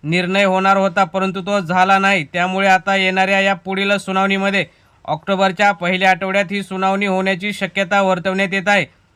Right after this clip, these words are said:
आणि भाजपाला जड झालेली एकनाथ शिंदे यांचा गट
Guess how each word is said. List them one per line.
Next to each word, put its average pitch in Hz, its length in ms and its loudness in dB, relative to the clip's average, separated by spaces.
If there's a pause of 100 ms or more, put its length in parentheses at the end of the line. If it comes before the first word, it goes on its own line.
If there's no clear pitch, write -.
(120)
आणि 180 400 0
भाजपाला 175 680 0
जड 185 300 0
झालेली 190 480 -2
एकनाथ 185 360 -4
शिंदे 190 260 -2
यांचा 190 400 0
गट 196 180 2